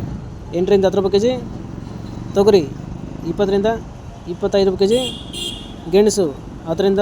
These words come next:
ಹದಿನೈದು ರೂಪಾಯಿ ಕೆ ಜಿ. ಕುಂಬಳಕಾಯಿ ನಾಲ್ಕರಿಂದ ಐದು ರೂಪಾಯಿ ಕೆ ಜಿ. ಫ್ರೆಂಡ್ಸ್, ಇವು ಬಂದು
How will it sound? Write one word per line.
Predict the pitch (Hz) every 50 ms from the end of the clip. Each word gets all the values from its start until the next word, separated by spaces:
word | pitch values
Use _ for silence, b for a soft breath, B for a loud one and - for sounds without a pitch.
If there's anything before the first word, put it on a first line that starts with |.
| 196
ಹದಿನೈದು | 175 175 202 196 190
ರೂಪಾಯಿ | 180 190 190
ಕೆ | 196 233
ಜಿ. | 247 247 247 - - - - - - - - - - - - - -
ಕುಂಬಳಕಾಯಿ | 202 208 214 208 202 185 156 143 147 - - - - - - - - 160 165
ನಾಲ್ಕರಿಂದ | 170 180 180 190 196 180 170 180
ಐದು | 185 208
ರೂಪಾಯಿ | 190 180 196
ಕೆ | 196 220
ಜಿ. | 247 262 247 - - - - - - - - - - - - - - - - - - - - - - - - -
ಫ್ರೆಂಡ್ಸ್, | 175 180 190 208 220 226 214 175 - - - - 165 170
ಇವು | 196 202 208
ಬಂದು | 202 196 220